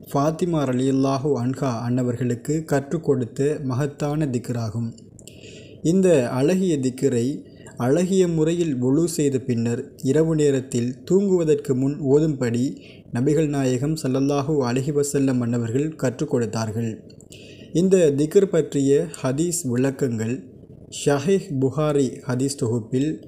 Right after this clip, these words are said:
ஐயாயிரத்து முன்னூற்றி அறுபத்தி ஓராவது ஹதீஸாக பதிவு செய்யப்பட்டுள்ளது. இந்த ஹதீஸ் விளக்கங்களை அலி ரலியல்லாஹு அன்ஹு அன்னவர்கள்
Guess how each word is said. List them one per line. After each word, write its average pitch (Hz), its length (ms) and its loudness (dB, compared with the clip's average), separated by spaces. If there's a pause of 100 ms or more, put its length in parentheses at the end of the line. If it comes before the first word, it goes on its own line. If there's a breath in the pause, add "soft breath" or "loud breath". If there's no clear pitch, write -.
(440)
ஐயாயிரத்து 156 960 2
முன்னூற்றி 151 640 0
அறுபத்தி 147 560 0
ஓராவது 143 580 4
ஹதீஸாக 120 680 -2
பதிவு 151 360 0
செய்யப்பட்டுள்ளது. 113 880 -4 (880 loud breath)
இந்த 175 440 4
ஹதீஸ் 170 360 2
விளக்கங்களை 143 920 0
அலி 143 260 2
ரலியல்லாஹு 160 840 2
அன்ஹு 139 200 -2
அன்னவர்கள் 127 680 -2